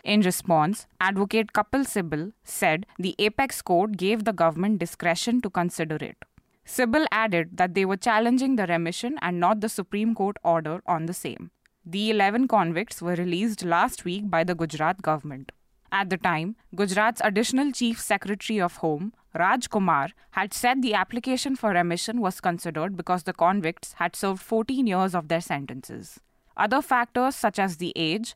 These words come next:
nature of the crime, behavior in prison and so on of the convicts were also considered, Kumar had said. All of the convicts had been handed life sentences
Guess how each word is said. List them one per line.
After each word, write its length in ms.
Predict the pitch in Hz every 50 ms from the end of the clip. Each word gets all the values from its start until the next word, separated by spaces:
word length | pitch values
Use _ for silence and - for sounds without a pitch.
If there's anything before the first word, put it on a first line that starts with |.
| _ _ -
nature 340 | 185 185 202 196 - 262 240
of 120 | 226 190
the 100 | 175 185
crime, 420 | - - - 156 143 143 156 190 - _ _ _ -
behavior 460 | 170 202 220 220 214 208 208 214 208
in 180 | 190 185 180 185
prison 360 | - 175 160 156 175 214 240
and 200 | - 170 175 170
so 220 | - 226 233 254
on 280 | 214 160 139 139 175 - _ _ _
of 260 | - - 202 226 214 202
the 80 | 214
convicts 600 | - - 165 143 147 143 143 196 - - - - - _ _ _
were 220 | - - 131 -
also 300 | - 160 160 - - 262
considered, 540 | - 233 185 180 - 170 143 131 - - - _ _ _
Kumar 360 | - 196 190 175 165 160 180
had 220 | 196 196 190 185
said. 320 | - - - 160 - 240 - _ _ _ _ _ _ -
All 220 | 202 226 269 339
of 120 | 349 294 247
the 80 | 247
convicts 520 | 226 - 202 180 170 165 180 226 - - -
had 200 | 226 202 190 170
been 120 | 185 196
handed 360 | 185 190 185 170 175 190 180
life 240 | 180 175 170 180 214
sentences 720 | - - 185 175 170 - 175 175 185 - 269 330 311 277